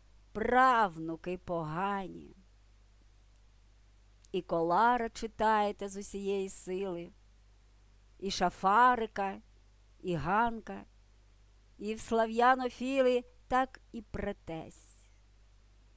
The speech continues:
І всі мови слав'янського люду всі знаєте, а своєї дасть бі.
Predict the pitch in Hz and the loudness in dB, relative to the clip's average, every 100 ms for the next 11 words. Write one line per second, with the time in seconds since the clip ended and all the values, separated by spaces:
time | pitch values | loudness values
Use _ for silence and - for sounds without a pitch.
0 | _ _ _ _ _ _ - 269 233 - | _ _ _ _ _ _ -4 -2 0 2
1 | 269 254 254 233 240 233 226 233 226 - | 2 4 4 4 2 2 4 2 0 -2
2 | 214 208 220 214 190 185 - - _ - | -2 0 0 -2 -2 -6 -10 -20 _ -20
3 | - - - 254 214 147 160 147 139 143 | -12 -2 0 0 -2 -4 -4 -4 -6 -10
4 | - - - - _ _ _ _ _ _ | -16 -20 -20 -20 _ _ _ _ _ _
5 | _ _ _ _ _ _ _ - 208 196 | _ _ _ _ _ _ _ -8 -4 0
6 | - 190 208 214 262 247 175 165 - _ | -2 -2 -6 -4 -6 -6 -8 -12 -16 _
7 | - _ _ - - _ - 175 175 - | -20 _ _ -20 -20 _ -20 -14 -8 -8
8 | - - - 147 135 147 | -8 -12 -12 -14 -10 -10